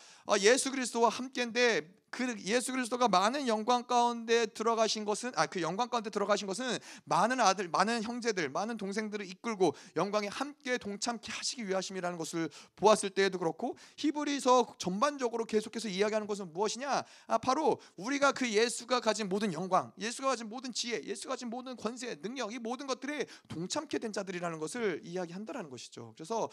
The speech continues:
우리는 하늘의 부르심을 받은 자들이고 거룩한, 예, 형제들이라는 것들을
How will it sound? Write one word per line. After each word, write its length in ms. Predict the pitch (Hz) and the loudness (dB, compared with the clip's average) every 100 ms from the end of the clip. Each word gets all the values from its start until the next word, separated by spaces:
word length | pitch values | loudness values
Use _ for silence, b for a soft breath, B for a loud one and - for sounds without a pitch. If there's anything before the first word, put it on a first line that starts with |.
| B B - | B B -10
우리는 220 | 233 262 | -6 -2
하늘의 320 | 233 277 285 269 | 0 0 0 -2
부르심을 420 | 233 254 254 247 | -2 -2 0 -2
받은 340 | 220 208 233 | -2 -4 -2
자들이고 580 | 226 233 226 220 262 320 | -2 -2 -4 -4 -4 -4
거룩한, 520 | - 160 185 - 220 330 _ | -8 -8 -6 -6 -10 -10 _
예, 100 | 113 117 | -16 -14
형제들이라는 600 | 208 220 214 185 170 156 | -12 -8 -8 -6 -4 -4
것들을 440 | 143 180 202 196 | -6 0 4 4